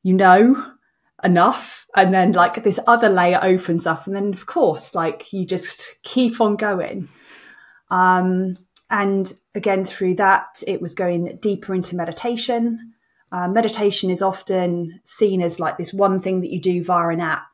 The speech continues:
but there are so many different approaches and teachings and techniques. Uh, so I deepened my practice there,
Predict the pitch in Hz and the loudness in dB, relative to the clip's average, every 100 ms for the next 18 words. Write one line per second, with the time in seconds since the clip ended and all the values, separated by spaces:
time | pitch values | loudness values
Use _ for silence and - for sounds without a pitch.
0 | _ 180 170 - 180 175 170 165 - 220 | _ -6 -6 -4 -4 0 0 -2 -4 -2
1 | 196 196 185 185 165 - 165 160 - _ | -2 -2 -4 -6 -8 -6 -6 -6 -10 _
2 | _ _ _ _ - 185 - 180 170 214 | _ _ _ _ -10 -10 -4 -4 -4 -8
3 | 208 175 175 190 - - 190 180 180 - | -6 -6 -8 -10 -10 -8 -6 -8 -10 -12
4 | - 170 175 233 - - - _ _ _ | -12 -10 -8 -10 -12 -18 -18 _ _ _
5 | _ - 175 165 180 165 165 202 196 196 | _ -10 -8 -6 -6 -6 -4 -4 -4 -8
6 | 185 180 - - - - 190 - 208 175 | -6 -6 -8 -14 -16 -14 -14 -12 -10 -10
7 | 185 226 233 | -8 -8 -10